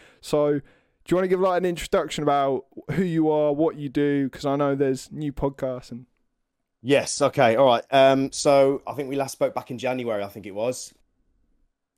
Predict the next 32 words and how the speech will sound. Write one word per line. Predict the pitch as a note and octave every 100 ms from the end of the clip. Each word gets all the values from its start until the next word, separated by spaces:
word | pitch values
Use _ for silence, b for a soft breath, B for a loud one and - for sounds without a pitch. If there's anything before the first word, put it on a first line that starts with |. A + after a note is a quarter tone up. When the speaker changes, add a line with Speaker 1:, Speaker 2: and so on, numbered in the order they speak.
| _
Speaker 2:
So | - B2+ A#2+
my | A#2+
name's | B2 A#2+
Matt | A#2+
Taylor. | - A2 A2 A2+
I | G#2+ A2 A2+ G#2 _
am | G2 G2+ G#2 G#2
a | G#2
paramedic. | G2+ A2+ G#2 A2+ A#2 - - _ _
Um, | A2 G#2+ G#2+ G#2 G#2 - _ -
I | A2
was | G#2+ C#3+ C3+ A2 - - - -
working, | A2+ G#2 G2+ G#2+ G2 F2+ - _ G2+
um, | G2 G2 F#2+ F#2+ F#2 _ _ _ _ _ _ _ _
at | G#2
the | G#2+
time | - A#2 G#2 G2+ F#2+ F#2+ _ _
back | - G2+
in | G2+
January | F#2 G2+ G2 G2 F#2+ F#2 F2 _ _ _ _
doing, | - G2 F#2
um, | F#2 F#2 F#2
home | G#2+ G2+
visits | G2+ F#2+ - - - _ _
for | - G2+ F#2+ F#2+ D#2 _ _ _ _ _ -
doctors. | A2 - G2+ F#2 - _ b _ -
So | A2+
I |
was | G#2+
a |
specialist | F#2+ - A2+ G2+ -
paramedic. | F#2+ F2+ F2 -